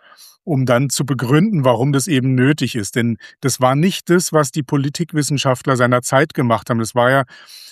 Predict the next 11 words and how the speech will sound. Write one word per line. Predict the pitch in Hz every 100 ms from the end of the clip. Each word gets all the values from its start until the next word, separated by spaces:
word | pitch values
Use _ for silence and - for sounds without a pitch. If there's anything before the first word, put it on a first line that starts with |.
| _
dann | - 135
schon | 147 151
eine | 160 135 131 120
Form | - 131 135 156
von | 151
Politikwissenschaft, | 127 139 131 170 160 170 - 165 156 147 - -
die | 147
dann | 143
anfing, | 156 139 160 160 151 131
die | 135 165
eben | 135 135